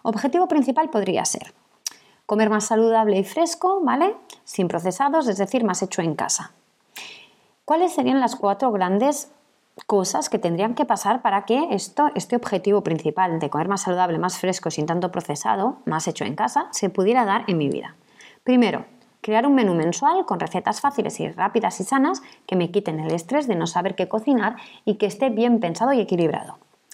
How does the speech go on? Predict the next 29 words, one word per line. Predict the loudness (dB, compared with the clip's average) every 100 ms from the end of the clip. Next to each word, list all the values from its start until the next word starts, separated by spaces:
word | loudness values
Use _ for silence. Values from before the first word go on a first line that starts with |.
| -20 _ -2
Dos, | 0 0 -4 -12 _ -4
tener | 0 2
una | 2 2
lista | 0 -2 -4
prefabricada | -4 -2 -2 0 2 2 0 -6
para | -4 -4 -4
ir | -2
a |
la | 0 2
compra | 2 2
todas | 0 -2
las | 0 0
semanas | 2 2 2 0 -4 -20 _
a | -8
la | -6
cooperativa | -4 -2 -2 2 2
ecológica | 4 2 2 0 -2
del | 0
barrio | 0 0
del | 0 2
pueblo | 2 2 2
y | 4
al | 2 2
súper | 0 0 0 0
en | 0
el | 2
mínimo | 2 4 4 2 0
tiempo | -2 -2 -2
posible. | -4 -2 0 0 -2